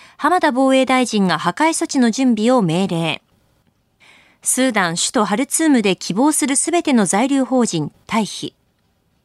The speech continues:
バイデン大統領、大統領選出馬表明。衆参補選を受けて、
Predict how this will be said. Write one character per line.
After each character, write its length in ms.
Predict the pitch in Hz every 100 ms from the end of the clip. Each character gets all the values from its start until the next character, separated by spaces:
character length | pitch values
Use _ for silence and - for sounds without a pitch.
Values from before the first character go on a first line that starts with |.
| _ _ _ _ _ _ _ _
バ 100 | 233
イ 60 | 262
デ 120 | 262
ン 60 |
大 160 | 226 240
統 240 | 233 247
領、 300 | 202 170 151
大 180 | - 196
統 240 | 269 269 254
領 160 | 220
選 320 | 208 190 165 -
出 220 | - -
馬 80 | 294
表 300 | 294 285 233
明。 340 | 180 147 87 - _ _ _ _ _ _ _ _ _ _ _ -
衆 220 | - 339
参 280 | - 285 220
補 80 | 185
選 320 | 294 294 277
を 20 |
受 200 | 254 185
け 40 | -
て、 160 | 170